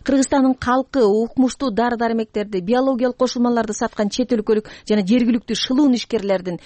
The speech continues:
чөнтөгү жана лабораториясы болбош үчүн эмне кылуу керек? Дары-дармектерди көзөмөлдөгөн департаменттин укугун, укугун көбөйтүү керекпи? Же бирдиктүү мамлекеттик, э, көзөмөлдү күчөтүү зарылбы? Же дарыгерлердин да, ишкерлердин да жеке жоопкерчилигин күчөтүү керекпи?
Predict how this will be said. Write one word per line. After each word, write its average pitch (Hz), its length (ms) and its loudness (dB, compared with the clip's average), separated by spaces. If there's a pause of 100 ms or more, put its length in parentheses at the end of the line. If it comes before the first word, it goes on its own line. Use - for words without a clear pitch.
(180)
чөнтөгү 247 720 0
жана 196 240 -2
лабораториясы 226 880 0
болбош 196 400 -2
үчүн 180 240 -8
эмне 226 220 2
кылуу 220 220 0
керек? 156 200 -4 (320)
Дары-дармектерди 220 720 0
көзөмөлдөгөн 208 560 0
департаменттин 196 720 -2
укугун, 220 480 2 (200)
укугун 233 440 0
көбөйтүү 226 400 0
керекпи? 220 340 0 (300)
Же 220 320 4
бирдиктүү 214 460 0
мамлекеттик, 202 640 -2 (120)
э, 185 240 2
көзөмөлдү 190 480 0
күчөтүү 240 480 -4
зарылбы? 247 440 0 (360)
Же 240 180 2
дарыгерлердин 240 800 2
да, 294 160 0
ишкерлердин 240 680 0
да 254 180 0 (260)
жеке 226 320 2
жоопкерчилигин 208 800 -2
күчөтүү 208 380 -2
керекпи? 160 420 -4